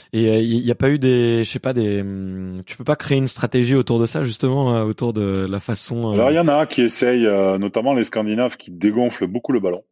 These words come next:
Speaker 1: Ouais. Ah ouais, c'est
Speaker 2: Donc, du
Speaker 1: vrai,
Speaker 2: coup,
Speaker 1: j'ai entendu
Speaker 2: c'est, c'est un
Speaker 1: parler,
Speaker 2: petit
Speaker 1: ouais.
Speaker 2: peu gênant pour, euh, dribbler, tu vois.
Speaker 1: Ouais.
Speaker 2: Mais moi, j'étais vigilant quand j'étais capitaine à chaque fois que je faisais regonfler le ballon de match parce que, euh, sinon, c'était une catastrophe.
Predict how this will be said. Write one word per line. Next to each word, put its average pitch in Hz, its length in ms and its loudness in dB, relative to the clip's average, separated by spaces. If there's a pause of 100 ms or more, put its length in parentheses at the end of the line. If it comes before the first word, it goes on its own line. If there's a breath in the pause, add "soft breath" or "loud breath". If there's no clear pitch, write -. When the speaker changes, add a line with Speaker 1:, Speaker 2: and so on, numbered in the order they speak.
(560)
Speaker 1:
Ouais. 104 200 -6 (420)
Ah 104 180 -4
ouais, 110 100 -2
c'est 87 80 -6
Speaker 2:
Donc, 85 80 -4
du 82 60 -2
Speaker 1:
vrai, 101 100 -2
Speaker 2:
coup, 131 60 2
Speaker 1:
j'ai - 80 0
entendu 95 220 2
Speaker 2:
c'est, 87 60 0
c'est 85 60 -4
un - 100 -6
Speaker 1:
parler, 90 60 -2
Speaker 2:
petit 87 100 -8
Speaker 1:
ouais. - 40 -18
Speaker 2:
peu 123 80 2
gênant 113 320 2
pour, 92 320 2
euh, 87 120 2
dribbler, 90 380 0
tu - 100 -18
vois. 101 220 -8 (200 loud breath)
Speaker 1:
Ouais. 147 60 -10 (520 loud breath)
Speaker 2:
Mais 90 440 2
moi, 104 140 2
j'étais 113 200 0
vigilant 101 400 0
quand 95 140 -2
j'étais 90 200 -2
capitaine 98 400 0
à 98 80 2
chaque - 200 -4
fois 113 100 0
que - 60 -6
je - 60 -6
faisais 87 200 -2
regonfler 87 440 -2
le 90 60 2
ballon 85 220 0
de 85 100 0
match 98 320 -4
parce - 140 -8
que, 78 100 -10
euh, 73 260 -10
sinon, 82 260 -10
c'était - 160 -14
une 78 60 -8
catastrophe. 80 480 -10